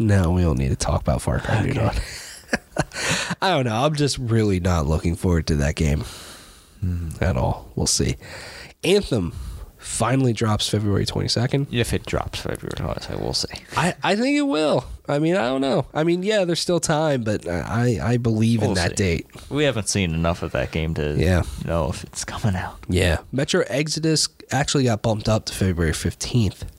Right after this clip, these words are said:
Speaker 2: Yes.
Speaker 1: That game looks rad. Looking forward to that one.
Speaker 2: Then Dirt Rally and two point oh, another one of those dirt games.
Speaker 1: Yeah, this is the more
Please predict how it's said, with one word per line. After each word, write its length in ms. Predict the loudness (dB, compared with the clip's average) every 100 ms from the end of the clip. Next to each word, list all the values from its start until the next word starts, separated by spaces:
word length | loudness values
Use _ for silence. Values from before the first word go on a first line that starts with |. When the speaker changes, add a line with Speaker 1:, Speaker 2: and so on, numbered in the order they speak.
| -6
Speaker 2:
Yes. 400 | -2 -2 -2 0
Speaker 1:
That 100 | 2
game 180 | 2 2
looks 200 | 0 0
rad. 340 | -2 -2 -4 -6 -12 -20 -20 -20 -20 -20 -20 -20 -20 _ _ -6
Looking 180 | -6 -4
forward 220 | -4 -2
to 40 | 0
that 140 | -2
one. 100 | -4 -6 -10 -10 -12 -14 -8
Speaker 2:
Then 160 | -4 -2
Dirt 240 | 2 0 0
Rally 400 | -2 0 0 0
and 180 | 0 0 -6 -4
two 160 | -2 0
point 240 | 0 0
oh, 260 | 2 2 0
another 260 | 0 0
one 120 | 0 0
of 60 |
those 220 | 2 0
dirt 400 | 0 2 2 2 -2 -8
games. 680 | -2 0 0 -4 -6 -4 -4 -4
Speaker 1:
Yeah, 240 | 0 0 0 -2 0
this 200 | 2 2
is 200 | 0 0
the 180 | 0
more 760 | 2 4 4 2 2 2 2